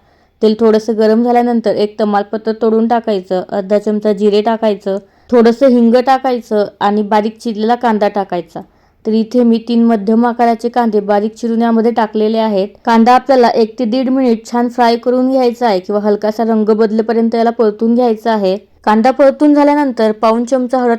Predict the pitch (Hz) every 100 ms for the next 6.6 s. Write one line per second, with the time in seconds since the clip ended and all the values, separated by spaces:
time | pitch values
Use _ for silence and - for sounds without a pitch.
0 | 233 247 247 247 247 240 226 - 240 214
1 | 185 - _ - 208 - 233 233 226 247
2 | 233 214 208 208 233 226 233 233 226 233
3 | 226 202 180 185 _ _ _ 208 196 226
4 | 226 240 226 233 214 214 220 226 226 208
5 | 185 180 _ 202 202 208 226 220 233 208
6 | 220 214 220 226 196 190